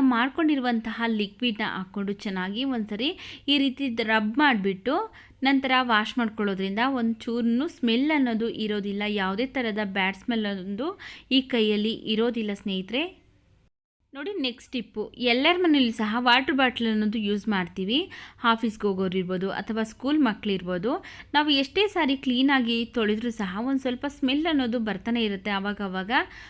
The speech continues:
ಆ ರೀತಿಯಾಗಿ ಬರಬಾರ್ದು ಅಂದರೆ ನೋಡಿ, ನಾವು ಫಸ್ಟೇನೆ ಲಿಕ್ವಿಡ್ ಮಾಡಿ ಇಟ್ಕೊಂಡಿದ್ರಲ್ಲ ಮ್ಯಾಜಿಕ್ ಲಿಕ್ವಿಡ್ನ,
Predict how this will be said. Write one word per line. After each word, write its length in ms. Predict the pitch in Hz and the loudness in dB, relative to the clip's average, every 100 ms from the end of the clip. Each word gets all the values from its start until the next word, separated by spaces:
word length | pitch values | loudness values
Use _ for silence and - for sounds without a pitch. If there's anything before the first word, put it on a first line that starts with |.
| - - | -4 2
ಆ 100 | 359 | 2
ರೀತಿಯಾಗಿ 500 | 349 294 247 214 226 | 2 0 0 2 0
ಬರಬಾರ್ದು 520 | 208 226 277 262 226 | 0 0 2 2 0
ಅಂದರೆ 320 | 202 196 214 220 | -4 -2 0 0
ನೋಡಿ, 260 | 220 226 262 | 2 2 2
ನಾವು 220 | 254 240 | 0 -2
ಫಸ್ಟೇನೆ 540 | - 247 - 294 269 262 | -6 -8 -4 0 2 2
ಲಿಕ್ವಿಡ್ 380 | 233 214 285 269 | 0 -2 -2 2
ಮಾಡಿ 220 | 240 220 | 2 0
ಇಟ್ಕೊಂಡಿದ್ರಲ್ಲ 560 | 214 226 214 208 208 208 | -2 -2 -2 -2 -2 -2
ಮ್ಯಾಜಿಕ್ 400 | 196 202 220 220 | -2 -4 -6 -8
ಲಿಕ್ವಿಡ್ನ, 420 | 196 202 196 277 | -4 -4 0 -2